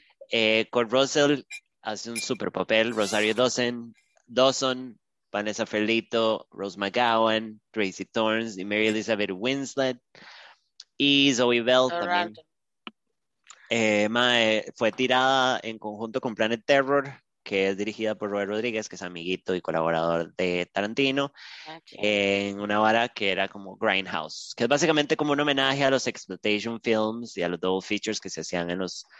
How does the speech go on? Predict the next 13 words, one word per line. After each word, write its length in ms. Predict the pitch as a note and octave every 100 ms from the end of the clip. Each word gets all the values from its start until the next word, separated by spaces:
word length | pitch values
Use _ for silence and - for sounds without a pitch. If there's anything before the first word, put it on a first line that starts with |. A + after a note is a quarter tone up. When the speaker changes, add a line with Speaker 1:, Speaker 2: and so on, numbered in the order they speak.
| - - - _ _ -
Speaker 1:
en 160 | F2+
esos 240 | F2 G2+ F#2+
años, 320 | F#2 F#2 F2+
en 100 | E2+
los 100 | E2+
setentas, 440 | - E2 D#2+ E2+
sesentas, 800 | - - D#2+ - - - - -
ochentas, 720 | - D#2+ D#2+ - - - - -
no, 120 | F2
mentira, 340 | D#2+ D#2 C#2+ _
setentas 480 | - - F#2 F#2 -
y 60 |
sesentas. 600 | E2+ E2 F#2+ F#2+ G2+ G2+